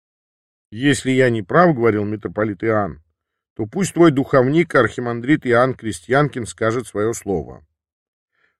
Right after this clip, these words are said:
Прошло полгода после тех страшных душепереворачивающих событий, и я вновь оказался у дорогого батюшки Иоанна Крестьянкина.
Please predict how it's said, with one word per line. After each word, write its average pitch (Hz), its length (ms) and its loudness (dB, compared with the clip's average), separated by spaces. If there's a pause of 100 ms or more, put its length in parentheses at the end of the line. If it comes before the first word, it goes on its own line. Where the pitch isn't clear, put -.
(120)
Прошло 190 400 4
полгода 170 500 6
после 131 300 -4
тех 143 200 0
страшных 143 600 2
душепереворачивающих 120 1200 -2
событий, 107 640 -4 (360)
и 107 60 -4
я 127 160 4
вновь 131 300 2
оказался 117 600 0
у 107 60 -10
дорогого 110 500 2
батюшки 120 600 -2 (280)
Иоанна 117 380 2
Крестьянкина. 101 880 -6